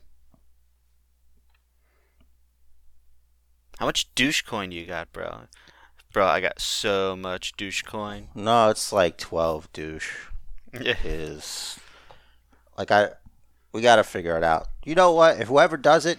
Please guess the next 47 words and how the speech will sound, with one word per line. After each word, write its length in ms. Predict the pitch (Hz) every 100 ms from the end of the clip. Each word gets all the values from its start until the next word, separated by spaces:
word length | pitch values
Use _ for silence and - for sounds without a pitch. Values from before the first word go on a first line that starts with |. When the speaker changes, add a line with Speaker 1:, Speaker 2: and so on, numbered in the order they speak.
| -
Speaker 2:
that's, 320 | 117 113 - -
you 100 | 131
could 140 | 131
have 240 | 107 98 90
the 100 | 82
idea. 480 | 80 76 76 73 - -
But 180 | 85 85
it's 160 | 92
gotta 320 | - 123 143 123
be 180 | 131
Rich's 400 | 117 113 - 104
face 300 | - 101 95
on 140 | 98 85
the 40 |
currency. 580 | - 90 80 - 80 76 _ _ _ _ -
And 120 | 95
he 140 | 123 123
has 240 | 120 -
to 80 | -
provide 400 | 110 104 101 92
the 60 |
photo. 500 | - 87 82 - - - _ _ _ _ _ _ _ _ _ -
Speaker 1:
Yeah. 240 | 95 78 - -
Speaker 2:
I'm 180 | 98 127
gonna 160 | 139 151
Speaker 1:
Yeah. 60 | 135
Speaker 2:
make 320 | 143 - 147
you 180 | 147 123
immortal. 600 | 113 123 104 78 80 _ - - - _ - _ _ _ -
Speaker 1:
And 160 | 135
if 80 | 139
it's 120 | 135
not 180 | 170 151
us, 280 | 151 117 -
just, 260 | - 110 120
you 80 |
know, 120 | 101 90
like, 220 | 98 95
give 140 | 113
me 200 | 120 110
a, 120 | 90 - _ _ _ -
like, 200 | 90 - -
twenty-five 440 | - 110 101 95
percent. 400 | 90 - 92 78 _ -
Speaker 2:
Uh, 40 |
I, 420 | 113 120 123 131 135
yeah, 320 | 147 107 90